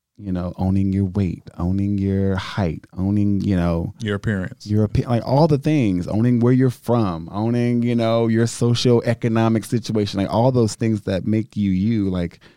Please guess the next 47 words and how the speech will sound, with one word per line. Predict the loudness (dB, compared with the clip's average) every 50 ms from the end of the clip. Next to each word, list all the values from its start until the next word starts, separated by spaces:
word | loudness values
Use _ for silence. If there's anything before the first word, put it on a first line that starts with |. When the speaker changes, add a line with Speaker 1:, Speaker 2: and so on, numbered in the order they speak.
| _ _ _ _ _ _ _ _ _ _ _ _ _ _ _ _ _ _ _ _ -4
Speaker 1:
it | -4 -2 0
takes | 0 0 0 0 0
a | -2
conscious | -2 -2 -2 -2 -2 -2 -2 -4
decision | -4 -4 -4 -2 -2 -4 -2 -2 -2 -2
to | -2 -2 -2 -2 -2 -4 -8 _
take | -4 -4 -4 -4 -4
ownership | -4 -4 -4 -4 -6 -8 -8 -6
of | -6 -6
that. | -6 -6 -8 -8 -12 -12 -8
Speaker 2:
Right. | -6 -6 -4 -4 -6 -10 -12 _ _ _ _ _ _ _ _ -20 -18 -10 -4
Speaker 1:
And | -2 0 0 0 0
I | 0
think | 0 0 0
I'll | 0 0
probably | 2 2 2 0 0
be | 0 -2 -2
speaking | -4 -6 -6 -6 -4 -2 -2 -2 0
more | 0 0 0 0 0
on | 0 0 0 0
that. | 0 -2 -2 -4 -4
Um, | -4 -4 -2 -2 -4 -6 -8 -10 _ _ _ _
for | -20 -6 0
those | 2 4 6
of | 6
you | 4
who | 4
do | 4 2
follow | 2 2 2 2
me | 2 2
on |
Instagram, | 0 0 -2 -2 -2 0 0 0 0 -2 -4 -6 _ _ _ _ _ _ -2
I | 0 0 2 2 2
was, | 2 2 2 2 2 2 0 -2 -2 -4
um, | -2 -2 0 0 0
invited | 0 0 0 0 0 0 -2
to | -2 -4 -4 -4 -6 -4
be | -2 -2 0
a | 0
guest | 0 -2 -4 -4
speaker | -4 -6 -6 -4 -6 -6 -4
at | -4 -6 -6 -4
the | -4 -2
New | 0 0 0 2
Me, | 2 2 2
New | 2 2 2
You | 2 2 2 2 2